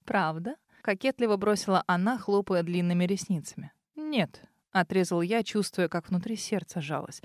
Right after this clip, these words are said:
«Что-то подобное я ощущал около пяти лет назад и больше не хочу, поэтому грубо схватил Д Д за тонкое запястье и потащил в пещеру, то есть приватную комнату. Бля,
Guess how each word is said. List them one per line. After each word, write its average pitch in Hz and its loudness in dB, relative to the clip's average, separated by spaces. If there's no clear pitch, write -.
«Что-то - -2
подобное 208 4
я 208 4
ощущал 214 0
около 220 0
пяти 220 -2
лет 220 2
назад 214 4
и 185 0
больше 196 2
не 196 4
хочу, 185 -2
поэтому 190 0
грубо 208 0
схватил 190 -2
Д 180 0
Д 214 0
за 190 0
тонкое 196 0
запястье 226 0
и 302 -4
потащил 233 -2
в - -10
пещеру, 185 -2
то - -4
есть 165 -4
приватную 190 2
комнату. 175 -2
Бля, 220 0